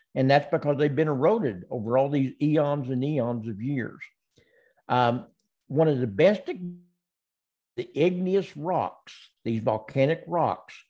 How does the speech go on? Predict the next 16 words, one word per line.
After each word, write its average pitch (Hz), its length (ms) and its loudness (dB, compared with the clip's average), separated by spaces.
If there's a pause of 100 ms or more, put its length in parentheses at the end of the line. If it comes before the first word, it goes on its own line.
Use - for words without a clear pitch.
(400)
that 120 160 -2
were 120 160 -2
formed 139 560 2
can 113 100 -4
be 117 140 0
found 151 340 0
in 113 100 -4
something 135 240 -6
called 113 240 -4
the 113 80 -2
Johnson's 165 800 -2 (120)
Shut-ins - 880 0 (540)
on 120 160 -2
the 120 100 -2
Saint 147 340 0
Francis. 147 420 -4